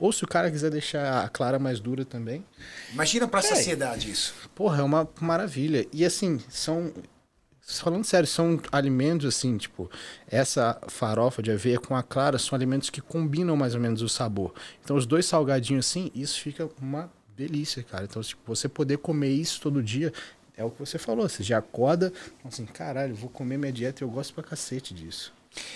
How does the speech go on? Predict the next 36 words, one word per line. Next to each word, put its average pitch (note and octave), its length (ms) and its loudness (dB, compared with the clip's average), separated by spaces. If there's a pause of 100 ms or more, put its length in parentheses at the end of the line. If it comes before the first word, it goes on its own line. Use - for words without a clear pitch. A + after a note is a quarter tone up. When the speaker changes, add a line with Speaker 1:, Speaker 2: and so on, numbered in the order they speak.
(140)
Speaker 2:
E F3 200 2
isso - 300 2 (140)
te - 180 0
levou E3 580 2 (800)
pro E3 120 -6
topo E3 380 -2
do D3+ 100 -2
Mister D3+ 360 -2
Olímpia? A2+ 400 -4 (560)
Speaker 1:
Começou D3+ 420 2
assim. D#3 340 -2 (380)
Eu C3 80 -4
acho C3 180 0
que - 60 -8
a C#3 60 0
primeira D#3 360 2
comida E3+ 320 2
diferente D3 440 -2
que - 60 -6
eu C3+ 40 -2
fiz C#3 180 -4
foi - 140 -2
a C#3 60 -4
farofa C3+ 340 0
de C3+ 80 -4
aveia. A2+ 340 -4 (320)
E A#2 60 -12
depois C3 300 0
eu C#3 40 0
comecei C#3+ 440 0
a - 40 0
me, C#3+ 220 0
me, C3+ 460 0
me B2+ 120 2
espertar, A#2+ 520 -4
pai. F#2 240 -8